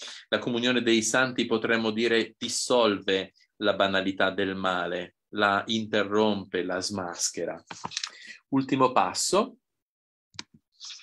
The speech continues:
La scena epocale del Papa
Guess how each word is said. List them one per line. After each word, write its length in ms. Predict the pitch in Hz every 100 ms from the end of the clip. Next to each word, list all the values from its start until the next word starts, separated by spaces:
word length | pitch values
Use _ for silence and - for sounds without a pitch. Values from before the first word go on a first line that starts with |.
| _ _ - _ - _ _ - _ _ _ _ _ -
La 80 |
scena 640 | 123 - 143 143 139 131 131
epocale 920 | 123 127 120 143 139 127 131 147 160 -
del 240 | 110 107
Papa 640 | 123 127 123 120 117 117